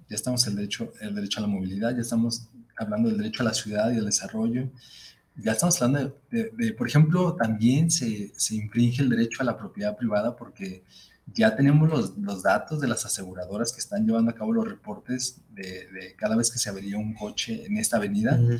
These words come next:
Speaker 1: porque lo estamos acumulando, este, porque va a ser parte de, de la demanda.
Speaker 2: Oh, va a estar grande eso,
Speaker 1: En-,
Speaker 2: entonces.
Speaker 1: entonces, eh,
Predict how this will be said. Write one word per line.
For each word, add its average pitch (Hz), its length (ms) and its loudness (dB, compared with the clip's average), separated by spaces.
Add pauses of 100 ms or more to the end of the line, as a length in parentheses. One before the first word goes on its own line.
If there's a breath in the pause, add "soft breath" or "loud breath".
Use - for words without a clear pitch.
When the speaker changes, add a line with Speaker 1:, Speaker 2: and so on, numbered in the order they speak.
(120)
Speaker 1:
porque - 220 -12
lo 95 60 -6
estamos 101 360 0
acumulando, 101 680 -4 (720 soft breath)
este, 95 260 -6
porque - 140 -10
va 101 60 0
a - 40 0
ser - 160 -2
parte 95 340 -2
de, 92 200 -6
de 90 140 -10
la 90 120 -6
demanda. 104 420 0
Speaker 2:
Oh, 127 140 6
va 113 120 10
a - 20 4
estar 110 260 6
grande 104 280 2
eso, 107 140 -4
Speaker 1:
En-, 104 140 -8
Speaker 2:
entonces. 110 340 -2
Speaker 1:
entonces, 131 680 4
eh, 107 400 -2